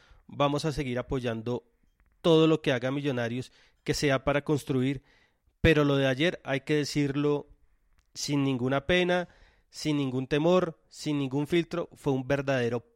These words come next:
papelón. Lo de Millonarios ayer fue un papelón histórico, lo vio todo el continente, un partido que pareciera que jugáramos nosotros un amistoso de la Copa Fox, eh, y ayer jugamos muy mal, muy mal,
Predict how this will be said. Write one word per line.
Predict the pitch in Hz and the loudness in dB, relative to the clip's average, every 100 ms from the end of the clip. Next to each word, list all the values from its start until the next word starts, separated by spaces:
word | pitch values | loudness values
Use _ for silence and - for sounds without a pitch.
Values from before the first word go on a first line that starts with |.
| - | 0
papelón. | 135 - 120 127 107 - _ _ _ _ _ _ | 0 0 0 0 -2 -8 _ _ _ _ _ _
Lo | 127 | -4
de | 135 | -2
Millonarios | 135 131 135 143 | -2 -2 -2 -2
ayer | 160 135 | -2 -4
fue | - 143 | -4 -6
un | 139 | -6
papelón | - 143 143 143 196 185 _ _ _ | -4 -4 0 2 2 0 _ _ _
histórico, | - 123 - 190 196 196 208 190 | -10 -10 0 4 4 4 2 2
lo | 139 | 2
vio | 131 135 | 0 -2
todo | - 139 | -4 -8
el | 139 | -6
continente, | 143 135 135 147 165 - 185 - _ _ _ | -8 -6 -2 -2 -2 -2 -6 -8 _ _ _
un | 131 | -8
partido | - 147 - 147 143 | 0 0 2 0 0
que | 156 | -2
pareciera | 151 139 131 131 123 | -2 -2 -2 -4 -6
que | - 151 139 131 127 123 123 104 | -4 -2 0 -2 -4 -4 -6 -8
jugáramos | - 135 123 127 135 147 | -6 -2 0 0 0 -2
nosotros | 139 - 113 127 143 | -2 -4 -6 -6 -4
un | 139 | -4
amistoso | 127 - 117 135 135 - _ | -4 -6 -4 -2 -4 -6 _
de | 131 | -6
la | 120 | -4
Copa | - 117 123 | -4 -6 0
Fox, | 175 185 - - _ - - _ _ - | 0 0 -6 -18 _ -20 -20 _ _ -6
eh, | 131 127 127 123 123 120 120 - | -2 0 -2 -2 -2 -4 -4 -6
y | 135 | -4
ayer | 139 139 | -2 0
jugamos | 156 160 160 | 0 0 2
muy | 160 160 | 2 2
mal, | 156 139 - _ _ - - | 2 0 -8 _ _ -18 -4
muy | 156 160 | 0 4
mal, | 160 170 | 6 4